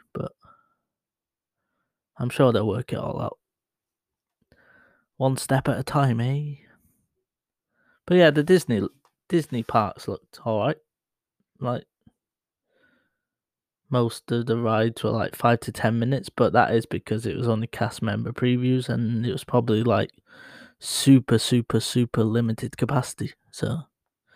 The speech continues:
once it opens on the eleventh, it might be a little more capacity than what was there yesterday. And I think they're doing it today, and,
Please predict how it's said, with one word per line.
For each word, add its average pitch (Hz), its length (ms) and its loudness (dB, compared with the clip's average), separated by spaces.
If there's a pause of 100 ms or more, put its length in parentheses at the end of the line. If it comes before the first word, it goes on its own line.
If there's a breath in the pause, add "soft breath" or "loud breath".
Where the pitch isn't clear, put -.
(760 soft breath)
once 123 240 4
it 113 80 6
opens 120 400 6
on 117 140 6
the 113 100 6
eleventh, 120 500 2
it 104 120 0
might 104 260 0
be 110 320 -4 (340)
a 113 60 -2
little 123 400 4
more 127 300 2
capacity 135 680 -2
than 139 340 -2 (400)
what 131 180 2
was 131 200 0
there 135 440 2
yesterday. 143 760 0 (1400)
And 123 540 -2
I 120 60 2
think - 320 -4
they're 127 80 0
doing 135 260 0
it - 160 -4
today, 131 540 -2
and, 127 420 -4